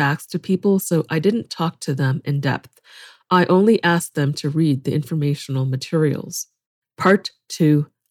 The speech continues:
My Trip to China. I had just resumed cultivating, so my understanding of the Fa was quite shallow.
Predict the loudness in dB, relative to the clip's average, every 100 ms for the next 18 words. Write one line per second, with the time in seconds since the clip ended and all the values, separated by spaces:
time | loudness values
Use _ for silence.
0 | _ -2 2 0 0 -2 -2 _ -6 -6
1 | -4 -4 -2 -6 _ _ _ _ -2 2
2 | 4 4 2 4 2 2 0 0 2 0
3 | -2 -4 -2 0 2 2 0 -4 -2 0
4 | 2 0 2 2 2 2 0 2 0 -2
5 | -4 -2 -4 -2 0 2 0 -4 -4 -6
6 | -6 -6 -4 0 0 -2 -4